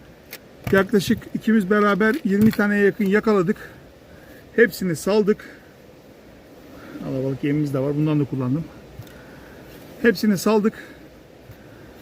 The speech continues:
Çok ufaktı bu balıklar. Yani değmez. Yazık, günah. Artık bir dahaki yazlara. İnşallah bundan sonraki avlarımız. Tamamen sırılsıklam oldum. Şimdi üstüm başımı çıkartacağım.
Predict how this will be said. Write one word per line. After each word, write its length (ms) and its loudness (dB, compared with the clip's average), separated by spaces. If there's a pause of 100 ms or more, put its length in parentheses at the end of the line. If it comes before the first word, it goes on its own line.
(220)
Çok 160 6
ufaktı 420 -2
bu 180 -4
balıklar. 420 -2 (280)
Yani 260 0
değmez. 420 0 (920)
Yazık, 300 0
günah. 240 2 (1200)
Artık 260 -2
bir 80 -2
dahaki 280 2
yazlara. 440 0 (1160)
İnşallah 440 -2
bundan 220 2
sonraki 380 -4
avlarımız. 520 -4 (840)
Tamamen 420 0
sırılsıklam 640 0
oldum. 340 0
Şimdi 180 -4
üstüm 280 -4
başımı 240 -2
çıkartacağım. 580 -4